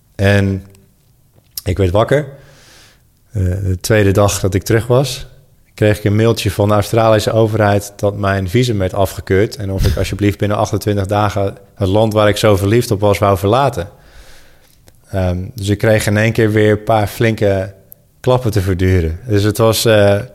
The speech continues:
heel bizar dat je zo lang loopt voor de mentale gezondheid en dan in één keer weer zelf aan het werk wordt gezet.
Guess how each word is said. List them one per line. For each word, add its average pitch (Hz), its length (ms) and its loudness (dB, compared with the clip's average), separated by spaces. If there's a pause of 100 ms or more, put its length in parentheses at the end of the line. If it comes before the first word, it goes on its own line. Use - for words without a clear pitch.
(580)
heel 117 220 2
bizar 127 440 4
dat 131 160 0
je 110 80 0
zo 123 280 2
lang 117 180 2
loopt 113 280 2
voor - 100 -6
de 107 60 -2
mentale 113 320 2
gezondheid 120 560 0
en 107 80 -2
dan 104 160 2
in 113 80 -2
één 113 120 0
keer 107 120 -2
weer 107 160 2
zelf 107 280 2
aan 104 80 -2
het 95 100 -6
werk 92 240 0
wordt 92 160 -2
gezet. 120 380 -8